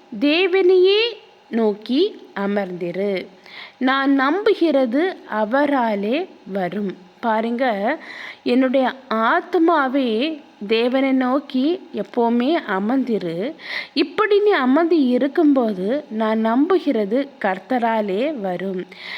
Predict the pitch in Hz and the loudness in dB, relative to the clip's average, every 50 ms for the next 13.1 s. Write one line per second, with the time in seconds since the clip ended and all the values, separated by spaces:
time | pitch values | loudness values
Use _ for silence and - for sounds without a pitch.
0 | - - - - 208 196 214 240 269 294 302 294 254 220 220 220 226 240 269 320 | -14 -12 -6 -4 -2 0 2 2 4 4 4 4 2 2 0 -2 0 0 0 2
1 | 339 320 339 311 320 339 349 359 320 285 240 220 233 247 247 320 302 294 269 240 | 2 2 2 2 2 2 4 4 4 4 4 4 2 2 2 2 2 2 0 0
2 | 214 196 185 196 208 262 262 220 220 220 220 233 262 277 277 269 269 269 247 226 | 0 -2 -2 -2 -2 -2 -2 -2 -2 0 0 0 2 2 2 0 0 0 0 0
3 | 220 208 233 294 392 - - - - - - _ _ - 233 220 220 - - - | -2 -2 -2 -2 -4 -6 -10 -18 -20 -20 -20 _ _ -2 -2 -2 -2 -2 -2 0
4 | 294 269 262 262 254 254 240 240 247 226 202 190 185 180 190 185 185 - - - | 2 2 2 2 0 0 0 0 0 0 0 -2 -4 -4 -6 -10 -10 -12 -16 -18
5 | - - - - - - - - 247 247 233 220 226 240 247 240 294 294 320 330 | -16 -14 -14 -14 -10 -6 -2 2 2 2 2 2 2 0 0 0 0 0 2 2
6 | 330 339 320 320 320 330 285 240 240 262 277 302 294 277 311 285 262 247 226 226 | 2 2 2 2 2 4 2 4 4 4 4 4 4 2 2 0 0 -2 -2 -2
7 | 220 202 240 262 302 320 311 - - - - - - - - - - 233 226 240 | -2 -2 0 0 0 -2 -4 -8 -14 -16 -14 -14 -14 -14 -12 -6 -2 0 2 4
8 | 269 302 330 370 302 311 269 226 214 208 196 233 269 302 - - - - - 190 | 4 4 4 2 2 2 2 0 0 0 0 -2 -2 -2 -4 -6 -12 -18 -10 -4
9 | 202 277 277 - - 359 320 330 294 277 277 - 269 208 - 226 214 214 196 214 | -2 -2 -2 0 0 0 2 2 2 0 0 -4 -6 -6 -4 -4 -4 -4 -4 -2
10 | 233 277 285 - - 226 226 233 233 233 254 254 262 262 262 262 262 262 247 247 | -4 -4 -4 -8 -8 -4 -2 0 0 2 2 0 0 0 0 0 0 0 0 0
11 | 240 240 330 466 508 - - - - 247 226 220 226 - - 254 240 233 220 208 | 0 0 0 0 -2 -6 -12 -8 -4 -2 -2 -2 -2 -2 -2 0 0 0 0 -2
12 | 208 208 202 208 262 370 427 - - - - - _ - 190 185 180 175 180 208 | -2 -2 -2 -2 -2 -4 -4 -8 -12 -20 -20 -20 _ -4 -2 -2 -2 -2 -2 -4
13 | 196 185 | -6 -6